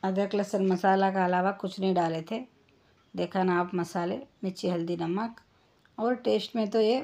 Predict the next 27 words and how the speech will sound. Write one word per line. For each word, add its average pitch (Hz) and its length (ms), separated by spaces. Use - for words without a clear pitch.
बहुत 190 360
अच्छा 175 280
था। 220 200
ज़रूर 190 320
आप 220 140
भी 214 100
ट्राई 196 240
करो, 202 260
आपके 185 300
पास 180 280
सजना 180 280
फली 185 320
अवेलेबल 185 540
है 175 180
तो 262 200
अच्छा - 260
लगेगा 190 440
आपको। 190 240
मुझे 180 240
बताना 214 380
कमेंट 214 320
करके 208 240
आपको 202 260
कैसा 202 340
लगा। 196 280
माशाल्लाह, 190 680
देखना 185 380